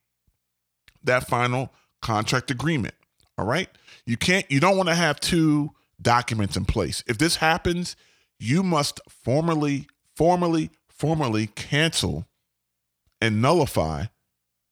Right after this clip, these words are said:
the proposal with a separate written agreement, formally, not with a handshake, not with a head nod, not with a fist or chest bump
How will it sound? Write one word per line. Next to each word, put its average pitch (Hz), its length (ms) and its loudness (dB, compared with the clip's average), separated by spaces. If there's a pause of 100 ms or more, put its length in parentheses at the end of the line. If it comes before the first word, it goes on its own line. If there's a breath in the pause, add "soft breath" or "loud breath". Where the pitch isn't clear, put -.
(140)
the 110 100 2
proposal 113 800 2 (520)
with 120 280 4
a 104 320 0 (160)
separate - 580 0 (140)
written 131 600 0
agreement, 101 560 0 (240)
formally, 98 600 2 (280 soft breath)
not 151 220 0
with 165 100 0
a 175 80 2
handshake, 156 680 2 (340 soft breath)
not 95 160 0
with 139 120 -6
a 120 80 2
head 131 260 2
nod, 98 480 0 (320 soft breath)
not 110 220 -2
with 139 160 -4
a 143 60 -2
fist - 380 -4
or - 20 -14
chest - 400 -2
bump 92 340 -2